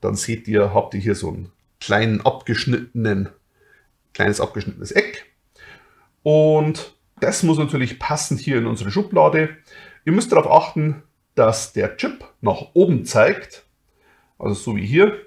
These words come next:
Das heißt, ihr schaut auf den Chip drauf und so kommt das Ganze jetzt wieder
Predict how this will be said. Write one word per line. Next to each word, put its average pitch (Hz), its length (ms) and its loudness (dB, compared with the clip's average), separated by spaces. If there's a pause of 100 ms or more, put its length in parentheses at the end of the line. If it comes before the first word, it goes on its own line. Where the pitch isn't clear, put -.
(240)
Das - 160 -8
heißt, 113 320 -2
ihr 110 100 -2
schaut - 400 -2
auf - 220 0
den 135 180 -6
Chip - 300 -6
drauf 165 420 4 (2750)
und - 120 -8
so 147 220 0
kommt 147 220 0
das - 120 -6
Ganze 107 320 -2
jetzt 104 160 -8
wieder 101 360 0